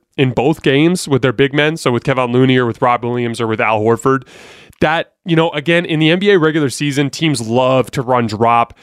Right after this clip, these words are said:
because it protects the paint. And if you're gonna eat innings in the regular season just to try to get through the eighty-two games,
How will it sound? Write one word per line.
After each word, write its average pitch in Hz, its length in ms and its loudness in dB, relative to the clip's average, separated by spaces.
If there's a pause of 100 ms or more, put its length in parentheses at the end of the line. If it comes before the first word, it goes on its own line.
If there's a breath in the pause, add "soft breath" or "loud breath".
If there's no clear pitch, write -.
(200 loud breath)
because 143 300 0
it - 160 -6
protects - 460 -6
the 165 100 -6
paint. 123 520 -2 (400 loud breath)
And 131 300 -4
if 139 140 -4
you're 135 120 0
gonna 147 260 -4
eat 175 260 -4
innings 160 420 2
in 143 80 2
the 135 80 0
regular 139 340 2
season 123 360 0
just 139 220 -6
to 151 60 -6
try 135 240 0
to 123 80 -2
get 110 360 -2
through 143 340 2
the 135 160 2
eighty-two 127 380 -2
games, 156 480 0